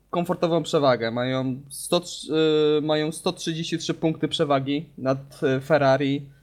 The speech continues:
Hamilton też jest nie, też nie jest zagrożony. Sześćdziesiąt punktów nad Bottasem, dziewięćdziesiąt sześć punktów nad Leclerciem, także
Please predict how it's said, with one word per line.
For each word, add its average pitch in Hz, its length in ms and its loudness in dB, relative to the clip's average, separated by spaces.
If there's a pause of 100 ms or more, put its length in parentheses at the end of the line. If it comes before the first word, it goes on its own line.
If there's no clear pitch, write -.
(260)
Hamilton 170 460 0
też 170 180 0
jest 151 160 -6
nie, 143 240 0
też 151 240 -2
nie 151 120 2
jest 139 140 0
zagrożony. 139 640 2
Sześćdziesiąt 147 440 0
punktów 143 340 -4
nad 135 160 0
Bottasem, 139 640 2
dziewięćdziesiąt 143 440 -2
sześć 143 140 -4
punktów - 760 -4
nad 139 340 2
Leclerciem, 139 580 2
także 131 580 0